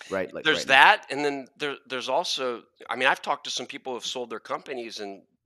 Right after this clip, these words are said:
Speaker 2: they're not stupid. They don't want inflated stock. They wanna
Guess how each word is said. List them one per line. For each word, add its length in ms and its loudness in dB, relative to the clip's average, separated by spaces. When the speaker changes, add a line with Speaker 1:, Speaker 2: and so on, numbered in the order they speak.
Speaker 2:
they're 140 -8
not 200 -6
stupid. 560 -10
They 120 -2
don't 220 -8
want 260 -6
inflated 480 -14
stock. 460 -12
They 140 -4
wanna 320 -4